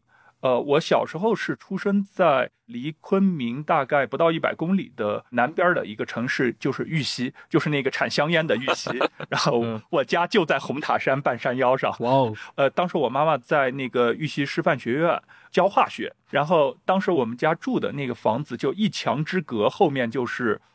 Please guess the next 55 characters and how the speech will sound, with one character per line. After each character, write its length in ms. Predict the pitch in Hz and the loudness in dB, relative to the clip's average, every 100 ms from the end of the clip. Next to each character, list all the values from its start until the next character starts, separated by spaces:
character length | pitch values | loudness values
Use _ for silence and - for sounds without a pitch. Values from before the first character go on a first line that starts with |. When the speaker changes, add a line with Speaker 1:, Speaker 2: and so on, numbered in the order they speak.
| - | -4
Speaker 1:
呃， 160 | - 113 | 2 2
红 220 | - 123 | 0 -4
塔。 260 | - 139 - - | -2 -4 -4 -18
其 160 | - 220 | -4 0
实 80 | 220 | 2
红 180 | 226 254 | 2 2
塔 160 | 190 | 0
山 320 | 120 190 196 | 0 2 2
是 220 | 196 185 147 | 2 0 -2
一 80 | |
座 540 | 139 - 170 131 107 - | -6 0 2 4 0 -6
坟 320 | - - 117 | -8 -4 -2
山， 320 | 160 170 165 196 _ _ - | 0 2 2 -4 _ _ -2
那 100 | 196 | 0
个 100 | 170 | 2
红 220 | - 156 | -2 -4
塔 160 | - 135 | -2 -2
是 160 | - | -2
一 40 | 143 | 0
座 160 | 156 | 0
镇 240 | 139 180 156 | 4 4 4
魂 160 | 120 | 0
塔。 280 | 143 - - - _ _ | 0 -6 -10 -14 _ _
Speaker 2:
哦， 160 | 202 131 | -4 0
这 140 | - 226 | 2 4
样 180 | 139 | 2
啊。 120 | 101 - _ _ - - | -2 -10 _ _ -6 2
Speaker 1:
对。 100 | 190 - - - _ _ - - - | 2 2 -10 -20 _ _ -18 -18 -2
对， 260 | 220 147 - | 0 0 -2
然 220 | - 156 | -4 0
后 260 | 190 170 143 | 2 2 0
当 160 | 202 214 | 0 0
然 100 | 185 | 0
现 360 | - - 220 | -2 0 2
在 180 | 220 180 | 2 0
那 160 | 175 143 | -2 -4
个 240 | 143 123 | 0 0
坟 260 | - 117 147 | 0 -4 -2
地 160 | 170 | -4
都 200 | 160 170 | -2 -2
已 60 | 113 | -4
经 180 | 127 131 | -8 -2
消 220 | 160 160 | 2 2
失 180 | - 185 | 2 2
了， 160 | 160 | 2
就 180 | - 135 | 0 -4
是 160 | 131 120 | -2 -4
红 240 | - 131 | -4 -6
塔 160 | 156 123 | -2 0
山 220 | 147 147 | 0 0
被 140 | 151 | -2
景 200 | 127 113 | -4 -6
观 220 | 95 123 147 | -2 -2 0
化 260 | 202 175 | 0 0
了。 120 | - | -4